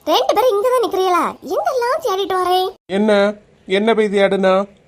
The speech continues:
Speaker 2: என்னென்ன சாப்பாடு இந்த ஹோட்டல்ல அதிசயமா இருக்கு, புதுசா இருக்கு, எதை டேஸ்ட் பண்ணலான்னு தேடுனியோ?
Speaker 1: ஐயே, அது இல்லைங்க. உங்களையும் பிள்ளையும் தான் தேடுனேன். என்னங்க, ஹோட்டல் பார்க்க கொஞ்சம் பெருசா இருக்கு. கொஞ்சம் இல்ல,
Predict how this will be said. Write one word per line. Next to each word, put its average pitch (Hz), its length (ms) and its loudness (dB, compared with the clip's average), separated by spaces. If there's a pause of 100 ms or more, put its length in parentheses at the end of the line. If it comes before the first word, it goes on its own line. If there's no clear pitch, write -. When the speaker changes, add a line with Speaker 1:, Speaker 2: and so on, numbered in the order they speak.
(300)
Speaker 2:
என்னென்ன 208 360 0 (100)
சாப்பாடு 196 420 0
இந்த 196 120 -4
ஹோட்டல்ல 190 480 0
அதிசயமா 190 500 -2
இருக்கு, 190 300 -4 (440)
புதுசா 214 420 0 (140)
இருக்கு, 185 340 -4 (260)
எதை 202 120 0 (100)
டேஸ்ட் 190 340 0
பண்ணலான்னு 196 380 0
தேடுனியோ? 196 500 2 (560)
Speaker 1:
ஐயே, 415 240 2 (500)
அது 480 200 2 (120)
இல்லைங்க. 285 340 -2 (520)
உங்களையும் 320 440 0
பிள்ளையும் 302 300 0
தான் 320 160 -4
தேடுனேன். 311 540 0 (340)
என்னங்க, 262 260 -2 (420)
ஹோட்டல் 226 440 -2
பார்க்க 240 360 -2
கொஞ்சம் 254 280 -6
பெருசா 269 480 -2
இருக்கு. 254 240 -6 (300)
கொஞ்சம் 277 360 -2
இல்ல, 254 140 -2